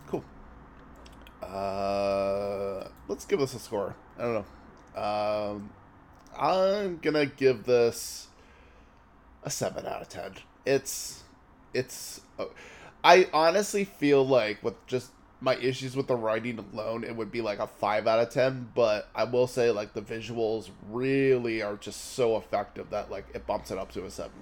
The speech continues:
for me. Like, I was stunned at how great this movie looked. I, I don't think it makes up for or fixes the issues with the script, but it does go a long way to,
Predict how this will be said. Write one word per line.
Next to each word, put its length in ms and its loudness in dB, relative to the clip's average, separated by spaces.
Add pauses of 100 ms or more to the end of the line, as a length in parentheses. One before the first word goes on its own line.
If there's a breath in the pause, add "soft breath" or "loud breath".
for 100 -14
me. 260 -14 (600)
Like, 280 2 (200)
I 80 4
was 160 2
stunned 400 0
at 140 -4
how 380 -4 (220)
great 440 -8
this 200 -16
movie 260 -12
looked. 380 -10 (600)
I, 240 2
I 40 8
don't 200 6
think 160 4
it 60 0
makes 220 0
up 220 4
for 220 4
or 40 2
fixes 400 -6
the 140 -2
issues 260 -6
with 120 -14
the 80 -12
script, 340 -2 (160)
but 340 4 (640)
it 160 -4
does 240 2
go 180 0
a 40 2
long 280 -4
way 180 -6
to, 340 -8